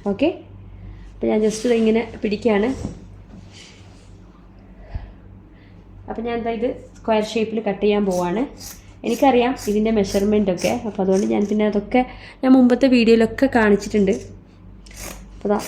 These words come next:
സ്ക്വയർ ഷേപ്പിൽ ദാ ഇങ്ങനെ കട്ട് ചെയ്ത് പോയി. വളരെ സിമ്പിൾ. ഓക്കെ, ഈസിയാണ് കേട്ടോ, വലിയ പണിയൊന്നുമില്ല. ഇനി ഞാൻ ചെയ്യാൻ പോകുന്നത് ഈ കോർണർ, ദാ ഈ കോർണർ ഇങ്ങനെ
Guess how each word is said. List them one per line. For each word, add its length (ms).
സ്ക്വയർ 300
ഷേപ്പിൽ 360
ദാ 140
ഇങ്ങനെ 240
കട്ട് 180
ചെയ്ത് 260
പോയി. 220
വളരെ 320
സിമ്പിൾ. 300
ഓക്കെ, 180
ഈസിയാണ് 480
കേട്ടോ, 180
വലിയ 260
പണിയൊന്നുമില്ല. 640
ഇനി 160
ഞാൻ 120
ചെയ്യാൻ 300
പോകുന്നത് 300
ഈ 20
കോർണർ, 460
ദാ 80
ഈ 40
കോർണർ 380
ഇങ്ങനെ 260